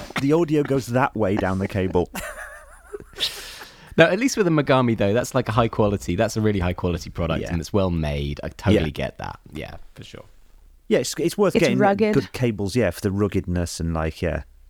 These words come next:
Speaker 2: the, the fact that they don't
Speaker 3: Yeah.
Speaker 2: crumble as you keep plugging them in and out all the time. Um, yeah.
Speaker 3: Yeah.
Speaker 2: Anyway, do, uh, do email us, listeners, uh, with your expensive cable stories to editors at musictech dot com.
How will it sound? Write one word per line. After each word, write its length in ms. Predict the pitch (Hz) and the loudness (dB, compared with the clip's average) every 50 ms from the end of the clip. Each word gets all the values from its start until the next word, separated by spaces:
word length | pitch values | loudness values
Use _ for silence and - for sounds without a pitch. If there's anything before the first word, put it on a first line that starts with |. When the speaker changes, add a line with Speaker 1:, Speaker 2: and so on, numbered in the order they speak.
| - - | -20 -8
Speaker 2:
the, 140 | - - 69 | -6 -6 -2
the 100 | 92 113 | 0 -2
fact 240 | - - 117 101 - | 0 2 0 2 2
that 80 | 98 | 2
they 100 | 92 95 92 | 0 0 2
don't 280 | 87 92 85 - - | 2 0 -2 0 0
Speaker 3:
Yeah. 120 | - - - | 0 0 0
Speaker 2:
crumble 480 | - - 110 101 98 92 82 78 80 80 | 0 0 0 0 0 0 0 2 2 2
as 160 | 87 90 - | 0 0 -4
you 80 | 85 - | -8 -8
keep 220 | - - 90 - | -6 -8 -8 -6
plugging 240 | - - 90 87 82 | -4 -2 -2 0 0
them 100 | 82 85 | 0 0
in 80 | 82 | 0
and 100 | 82 85 | 0 0
out 140 | 90 87 82 | 0 -2 -2
all 160 | - 71 71 | -2 -2 -4
the 40 | 71 67 | -4 -6
time. 320 | - - 67 71 73 73 - _ - - - - - - _ - | -6 -6 -6 -4 -6 -6 -8 _ -20 -20 -20 -20 -20 -14 _ -2
Um, 300 | - 82 80 73 76 73 - - - _ - _ _ - _ _ - - - - - | 0 2 2 2 0 -4 -6 -12 -20 _ -20 _ _ -20 _ _ -20 -20 -20 -20 -20
yeah. 220 | - - - - - - | -20 -18 -14 -14 -6 0
Speaker 3:
Yeah. 260 | - 196 170 165 170 175 - | 2 2 2 2 -2 -4 -2
Speaker 2:
Anyway, 300 | 87 85 82 82 82 - - - _ _ _ _ _ _ _ _ _ _ _ | -2 0 0 0 -2 -4 -10 -18 _ _ _ _ _ _ _ _ _ _ _
do, 300 | - 110 104 101 92 92 | 0 2 2 2 2 2
uh, 180 | 92 90 85 69 | 2 2 0 0
do 200 | - - 104 92 | 0 0 2 2
email 420 | 87 104 101 92 92 90 87 87 87 | 2 0 0 2 2 2 2 2 0
us, 300 | 85 - - - - - | 0 -2 -6 -8 -4 -4
listeners, 500 | 85 85 - - 90 85 82 - - - | -4 -4 -2 -2 -4 -4 -4 -4 -6 -4
uh, 220 | 82 80 80 78 - - - | -2 -2 -2 -4 -6 -8 -6
with 120 | 87 85 80 | -4 -2 0
your 240 | 87 85 82 78 - - - - - - - - | 2 0 0 -2 -6 -14 -20 -20 -20 -12 -8 -6
expensive 480 | 90 - - - 98 85 - 80 - | -6 -4 0 0 0 0 0 -6 -6
cable 260 | - - 85 78 78 | 0 0 0 0 0
stories 420 | 78 - - 87 87 85 85 80 - | -4 -2 0 0 0 2 0 -2 -4
to 140 | - - - | -4 -4 0
editors 440 | - 82 78 78 78 - 85 80 87 | 0 0 0 0 0 -2 0 0 0
at 80 | - | 0
musictech 800 | 73 85 80 82 - - - 78 76 - - 233 - - - - | 0 0 -2 -2 -4 -6 -6 -8 -4 0 0 0 0 0 -8 -2
dot 160 | - 95 - - | -2 -2 -2 -2
com. 260 | - - 95 98 | -2 -2 -2 -2